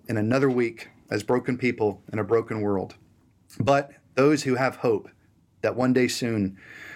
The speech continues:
uh, we will be made perfect in the very image of Christ, living peaceably in the presence, in the glorious presence of our Lord now and forever. But until then, let us live with hope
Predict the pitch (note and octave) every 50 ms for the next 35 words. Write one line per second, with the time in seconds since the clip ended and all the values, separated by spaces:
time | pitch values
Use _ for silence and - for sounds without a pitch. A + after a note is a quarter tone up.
0 | - - - - - G#2+ G#2+ G#2+ G#2 A2+ B2 A#2+ A#2 A2 A#2+ A2+ A2 A2+ A2 G#2+
1 | G2 - - - E3 E3+ E3 - - - - - - - - A#2 G#2+ G#2 G2 A#2+
2 | B2 B2 A#2+ A2+ A#2+ B2 A#2+ A#2+ G#2 A#2 G#2 - - A2 G2+ F#2+ F#2 - - -
3 | - - - - - - - - - - - A2+ A#2+ B2+ B2 C3 B2+ A#2+ A#2 G#2+
4 | G2+ - _ _ _ _ _ - - D#3+ D#3 D#3 - - G#2 G#2+ G#2 G2 - -
5 | - - A2 A2 G#2+ - - A#2+ A#2+ A2+ B2 A#2+ F#2+ - - - - - G#2+ G2+
6 | G2 A2 B2+ C3 C#3 C3 A#2+ A2+ - - - A2+ A2 G2+ - G#2+ F2 - - A2
7 | G#2+ G#2 G2+ G#2 G#2 G2+ G2+ G2+ - - - - - - - - - A2 A2 A2
8 | A2 A2 G#2 G2+ - G#2 G2 F#2+ F#2+ G2+ G2 G2 - A2 G#2 G#2+ G#2 G2 - -
9 | C#3+ D3+ C#3+ B2 A2+ G#2+ G#2+ G#2 G2 - _ _ _ - - - - - - -
10 | - A#2+ C3 C3 - - C3 B2+ B2 B2 A#2 - A#2+ G#2+ F#2+ -